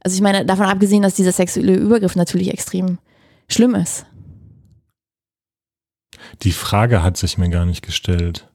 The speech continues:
Speaker 2: Ich hab das mit dem I Q völlig vergessen, scheinbar. Äh, also ich wusste jetzt gar nicht, was du, worauf du Bezug nimmst. So bin ich da gar nicht rangegangen, glaub ich. Also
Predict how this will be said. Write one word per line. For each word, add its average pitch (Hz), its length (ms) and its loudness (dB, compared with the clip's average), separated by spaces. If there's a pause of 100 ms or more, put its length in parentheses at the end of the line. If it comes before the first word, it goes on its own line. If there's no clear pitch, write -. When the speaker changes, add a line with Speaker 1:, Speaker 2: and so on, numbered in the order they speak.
(280)
Speaker 2:
Ich - 100 -2
hab 107 100 0
das - 180 2
mit 107 120 4
dem 113 120 4
I 113 120 0
Q - 260 2
völlig 120 380 2
vergessen, 107 500 2
scheinbar. 165 680 2
Äh, 117 60 -2
also 107 400 4
ich - 140 -2
wusste 110 240 2
jetzt 101 180 2
gar 101 160 4
nicht, 95 280 2
was 92 220 0
du, 92 380 0 (880)
worauf 98 400 -6
du 101 100 -4
Bezug 95 340 -6
nimmst. 151 340 -2 (1200)
So 107 160 0
bin 117 140 4
ich 117 100 2
da 117 120 2
gar 101 140 2
nicht - 180 0
rangegangen, 87 460 2
glaub 85 200 -2
ich. - 280 -6
Also 95 440 2